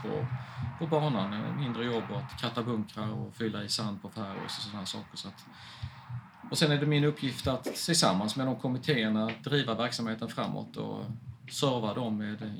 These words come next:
tillsammans med min personal. Och, eh, även då ta och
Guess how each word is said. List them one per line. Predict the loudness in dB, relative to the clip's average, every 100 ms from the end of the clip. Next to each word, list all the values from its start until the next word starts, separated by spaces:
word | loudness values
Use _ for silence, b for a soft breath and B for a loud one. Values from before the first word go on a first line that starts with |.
| -6 -8
tillsammans | -4 -2 0
med | -2
min | 0 0
personal. | 0 0 0 2 0 -2 -8 -10
Och, | -10 -10 -12 -12 -12 -10 -6
eh, | -4 -4 -6
även | -4 -2
då | 0 -2
ta | 2 2
och | 2 0 -2 -4 -4